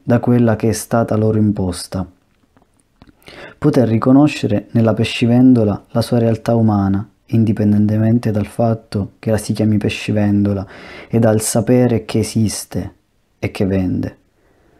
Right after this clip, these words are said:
Vedere il poliziotto come lo vede Dio, notare tutto per la prima volta, non apocalitticamente come rivelazione del mistero, ma direttamente come gemmazione della realtà.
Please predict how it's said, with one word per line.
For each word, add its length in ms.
Vedere 320
il 80
poliziotto 840
come 200
lo 100
vede 260
Dio, 380
notare 400
tutto 480
per 140
la 120
prima 260
volta, 680
non 280
apocalitticamente 1200
come 220
rivelazione 640
del 160
mistero, 680
ma 120
direttamente 1000
come 220
gemmazione 640
della 240
realtà. 520